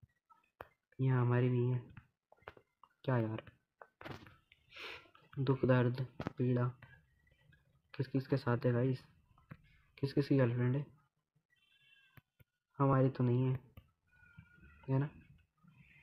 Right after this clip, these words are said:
क्या यार guys, एक girlfriend नहीं है,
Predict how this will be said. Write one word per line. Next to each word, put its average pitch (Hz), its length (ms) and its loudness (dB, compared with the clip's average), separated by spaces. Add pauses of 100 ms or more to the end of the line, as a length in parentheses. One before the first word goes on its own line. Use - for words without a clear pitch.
(840)
क्या 127 140 -2
यार 120 240 -2
guys, - 340 -10 (1080)
एक 135 80 -2
girlfriend 131 360 0
नहीं 139 200 0
है, 143 80 -6